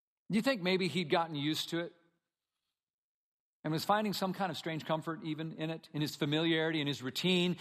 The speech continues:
in his problem? And so much so it had become even his identity. Sometimes we just wouldn't know what to do or who we'd be without our problems, would we? We develop a codependency sometimes with our problems and our pain. We make this agreement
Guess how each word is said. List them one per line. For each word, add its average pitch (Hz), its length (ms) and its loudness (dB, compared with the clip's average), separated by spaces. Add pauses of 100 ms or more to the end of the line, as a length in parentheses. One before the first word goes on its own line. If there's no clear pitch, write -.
(120)
in 165 80 2
his 143 160 0
problem? 180 540 2 (180)
And 196 160 2
so 220 140 2
much 247 160 2
so 254 160 2
it 220 60 0
had 214 100 0
become 214 260 0
even 202 240 -4
his 190 420 -4
identity. 156 520 -2
Sometimes 269 500 2
we 294 100 0
just 220 140 -2
wouldn't 277 260 0
know 285 180 6
what 240 220 4
to 240 80 -2
do 190 240 4
or 165 120 2
who 240 180 0
we'd 226 180 0
be 196 140 2
without 175 300 4
our 175 80 2
problems, 127 480 2
would 127 160 -4
we? 101 160 -8 (2500)
We 240 120 4
develop 226 520 4
a 147 160 2
codependency 185 1000 -2
sometimes 143 640 -4
with 151 140 -4
our 139 80 2
problems 170 400 0
and 156 80 -4
our 147 80 -2
pain. 156 260 -6 (200)
We 220 80 2
make 208 200 4
this 196 180 0
agreement 170 600 2